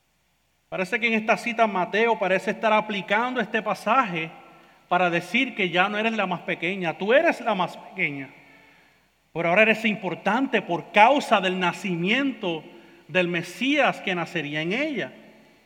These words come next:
Y donde dice que saldrá un gobernante que pastoreará a mi pueblo.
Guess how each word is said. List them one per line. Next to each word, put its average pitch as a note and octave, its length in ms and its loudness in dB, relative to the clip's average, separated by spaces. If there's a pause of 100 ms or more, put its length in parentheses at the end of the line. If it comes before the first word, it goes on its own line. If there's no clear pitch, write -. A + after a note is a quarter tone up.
(1900)
Y G#3 140 0
donde A3 400 0
dice C4+ 480 2
que A3+ 160 2
saldrá A3 420 2
un D#4 140 2
gobernante B3+ 1400 2
que G3+ 140 4
pastoreará G3 1040 4
a F3+ 40 0
mi G3 160 -2
pueblo. A3 520 0